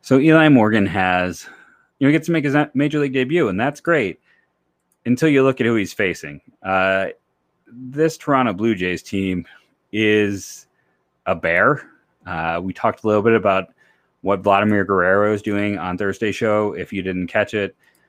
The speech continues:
uh, he is having a season for the ages already. Marcus Semien is having a bounce back we talked about. You know, he basically had one great year, and then every other year was closer to average.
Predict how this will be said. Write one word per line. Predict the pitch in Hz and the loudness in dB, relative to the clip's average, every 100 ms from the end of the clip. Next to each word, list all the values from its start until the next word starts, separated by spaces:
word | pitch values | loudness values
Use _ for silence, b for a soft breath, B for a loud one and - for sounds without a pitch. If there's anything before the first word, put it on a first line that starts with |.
| _ - | _ -10
uh, | 82 | -8
he | 85 113 | 0 0
is | 95 | 2
having | 98 95 90 | 0 0 -2
a | 80 | -4
season | - 98 101 90 | -6 -6 -4 -4
for | 85 | -6
the | 80 | -2
ages | 101 110 110 | 0 0 0
already. | 113 107 104 110 110 107 - | 2 2 2 2 0 -4 -4
Marcus | 87 90 87 | -4 -6 -6
Semien | 123 117 117 117 107 | 0 2 2 0 -2
is | 92 | -4
having | 98 90 95 92 - b b b b b _ _ _ _ - | -6 -4 -6 -6 -10 b b b b b _ _ _ _ -8
a | 92 82 | -4 -4
bounce | - 87 110 - | -2 0 -2 -2
back | 113 110 117 - _ - | -2 0 -2 -8 _ -12
we | |
talked | 104 110 98 | -4 -2 -2
about. | 107 110 110 | -2 0 -2
You | 92 | -4
know, | 87 | -6
he | 87 95 - | -4 -6 -4
basically | 120 135 - 110 | 0 0 0 -2
had | 95 87 | -2 -4
one | 90 117 131 | 0 4 4
great | 117 120 117 | 4 2 2
year, | 104 113 98 92 101 | 0 2 2 -2 -6
and | 104 | -4
then | 123 | -2
every | 135 127 | 0 0
other | 120 | 0
year | 117 113 | 0 -2
was | - | -2
closer | 117 101 | -6 -4
to | 92 | -2
average. | 101 101 90 87 | -2 -2 -4 -10